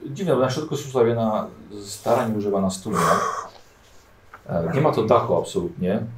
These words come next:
Mur, odpadające cegły. Ale jest bardzo spokojnie. Widzicie niebo nad sobą. E, już jest na tyle ciemno, że włączone są szperacze na dachu tych,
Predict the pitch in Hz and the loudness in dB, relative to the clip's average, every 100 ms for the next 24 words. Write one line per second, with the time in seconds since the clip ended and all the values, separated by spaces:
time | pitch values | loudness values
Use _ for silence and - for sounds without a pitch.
0 | - 113 123 - - - - 95 101 101 | 0 4 4 4 -2 -6 0 4 4 4
1 | 101 - 98 98 110 139 - - - - | 0 2 2 4 4 4 -2 -16 -20 -20
2 | - - - - - - 156 151 151 147 | -20 -20 -20 -20 -20 -6 -2 2 4 2
3 | - - 98 - 76 - - - - - | 0 2 4 2 0 -10 -20 -20 -20 -20
4 | - 110 113 127 131 117 - - - - | -16 -8 -6 -4 0 4 2 0 -8 -10
5 | 92 - 90 82 - - - - - - | -8 -4 -4 -2 -6 -10 -18 -20 -20 -20
6 | - - - - 92 90 87 87 87 120 | -20 -20 -14 0 2 4 4 2 0 -2
7 | - 127 117 131 110 151 165 135 107 101 | 2 2 4 4 4 4 4 2 0 -2
8 | 104 107 104 104 95 - 104 107 113 92 | -2 -2 -2 -4 -6 2 4 4 2 0
9 | 85 85 - - 80 76 - | 0 -2 -2 -8 -8 -8 -10